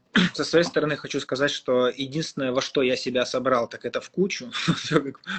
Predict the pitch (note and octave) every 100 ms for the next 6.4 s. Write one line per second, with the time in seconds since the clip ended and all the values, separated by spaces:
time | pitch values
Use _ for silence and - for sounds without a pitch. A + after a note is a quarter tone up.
0 | - D3 C#3 C3 C#3+ C3 D#3+ G3 D3 C#3+
1 | E3 E3 D3 D3+ C#3 D3 C#3+ - C#3+ E3
2 | F#3 - - - - - - _ - C3
3 | C3+ - C3 B2 B2+ B2 A#2+ D3+ D3 C#3
4 | C#3+ D3+ D3 C#3 C#3 B2+ - D3 C3+ C3+
5 | C#3 C#3+ C3+ C3 D3 C#3 C3+ C3 - D3
6 | D3 C3+ A#2